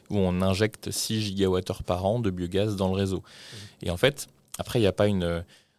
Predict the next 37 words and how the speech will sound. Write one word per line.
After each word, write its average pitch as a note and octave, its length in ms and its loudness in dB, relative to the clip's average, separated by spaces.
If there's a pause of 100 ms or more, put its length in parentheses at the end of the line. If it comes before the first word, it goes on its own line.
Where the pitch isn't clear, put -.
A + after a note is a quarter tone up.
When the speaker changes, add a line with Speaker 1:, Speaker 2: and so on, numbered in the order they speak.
Speaker 1:
On G#2+ 60 -4
sait G2+ 160 0
pas G#2+ 120 4
parfaitement A2+ 420 -2
si - 180 -6
la F#2+ 80 4
molécule G#2+ 440 0
qu'on G2 220 -4
a, F#2 240 0
euh, E2 240 -6
produite G#2 400 -2
à G2+ 60 4
la F#2+ 80 2
Fessine G#2 500 -4
va F#2 160 -2
être F#2+ 160 -2
utilisée... G2 600 -2
Euh, E2+ 120 -4 (960)
on F#2 60 -8
n'a F2+ 100 -6
pas G#2+ 140 4
le F#2+ 100 2
suivi A2+ 480 -2 (140)
précis G#2+ 360 -4
de F#2+ 140 -2
la, E2+ 320 -4
de F2+ 140 -2
la F2+ 80 2
molécule, F#2 560 0 (160)
de F#2 100 -10
la F2+ 80 -4
molécule, F#2 500 -2 (480)
mais, A#2 440 4
euh, F2 180 0
les, G2 320 0
euh, E2 240 -2 (560)
les E2+ 420 -10